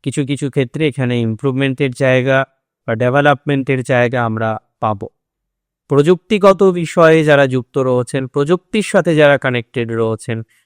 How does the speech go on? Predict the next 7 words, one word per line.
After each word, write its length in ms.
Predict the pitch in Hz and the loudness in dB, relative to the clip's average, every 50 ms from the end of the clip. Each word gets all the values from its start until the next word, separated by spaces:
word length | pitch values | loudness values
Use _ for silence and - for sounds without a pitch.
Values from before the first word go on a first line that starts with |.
| _ _ - | _ _ 2
তাদের 300 | - 151 160 170 190 185 | 4 4 6 6 4 4
সাকসেস 540 | - - - 143 131 - - - - 131 - - | 2 0 -2 -2 -2 -2 -6 -8 -8 -8 -6 -4
রেটটা 460 | 123 117 110 _ _ - 123 113 113 110 _ _ _ _ _ _ - | -6 -6 -6 _ _ -6 -6 -6 -6 -6 _ _ _ _ _ _ -6
অনেক 320 | 123 120 120 120 117 110 110 | -4 -2 -2 -2 -4 -6 -8
বেশি 280 | 110 104 - - - | -10 -10 -10 -10 -12
বাড়তে 340 | 107 107 104 - _ - 123 117 - | -10 -10 -10 -12 _ -16 -16 -12 -12
চলেছে। 320 | 123 113 120 - - - | -12 -14 -14 -16 -20 -20